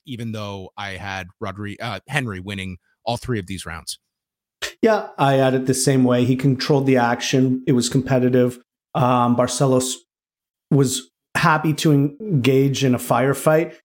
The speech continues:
Speaker 2: and often, uh, would land, but on the whole, Henry was just sharper, took less damage, and, uh, deserved the victory.
Speaker 1: Mm-hmm.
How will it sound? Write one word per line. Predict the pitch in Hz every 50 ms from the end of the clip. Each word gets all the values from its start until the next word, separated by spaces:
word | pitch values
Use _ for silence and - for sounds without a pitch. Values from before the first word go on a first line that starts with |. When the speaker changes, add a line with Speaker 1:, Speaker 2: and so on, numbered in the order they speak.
| _ _
Speaker 2:
and | 139 131 135
often, | 127 131 139 - - - 139 135 131 127 131
uh, | 127 123 120 117 120 127 -
would | 139 127 123 -
land, | 117 117 120 131 147 170 185 180 - - - _ _ _ 120
but | 123 131 131 131 - -
on | 156 135 139 131 127
the | 120
whole, | - - 208 196 185 185 170 - - - _ -
Henry | 156 151 147 143 139 139
was | 127 131 123 -
just | - 131 123 117 -
sharper, | - - - 135 117 120 117 - 123 113 117 120 - _ _ _
took | - - 147 135 -
less | 131 120 117 - -
damage, | 120 117 113 110 110 110 110 107 113 117 - - - _ _ _ _ _ _
and, | 127 113 113 110 110 110 113 110 107 -
uh, | 123 117 113
deserved | 113 110 123 113 123 123 117 113
the | 117
victory. | 113 135 135 - - 104 92 - _ _ _ _ _ _ _ _ _ _ _ _ -
Speaker 1:
Mm-hmm. | 95 87 110 110 92